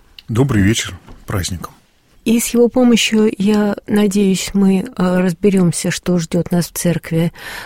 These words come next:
Speaker 2: завтра, в день Святой Троицы, и, э, на наступающей праздничной неделе. Но, э,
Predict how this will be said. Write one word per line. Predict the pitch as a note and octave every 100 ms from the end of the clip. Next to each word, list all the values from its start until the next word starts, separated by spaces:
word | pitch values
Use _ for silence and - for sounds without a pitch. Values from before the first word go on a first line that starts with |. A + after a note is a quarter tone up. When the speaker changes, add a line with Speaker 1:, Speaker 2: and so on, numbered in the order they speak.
| -
Speaker 2:
завтра, | E3 A#3+ C4+ - F#3 F3 E3+ E3+
в | F#3 F#3
день | F3 F#3+ F3+ F3 - - _
Святой | - F#3+ F#3 F3
Троицы, | - G3+ C4+ C4+ - - E3+ E3+ E3+ - - - - - _ _ _
и, | A3 B3+ C#4+ C#4+
э, | - F#3+ F#3
на | G#3 A#3
наступающей | A3+ G3+ G3 - A3 A3+ G#3+ - F#3
праздничной | - F3+ F#3 F#3+ F3+ F#3+
неделе. | F3+ F#3 E3+ D3+ C#3 F#3+ F3+ - _ _ _ - - - - - - - -
Но, | G#3 A#3+ B3 -
э, | - G3+ A3 - -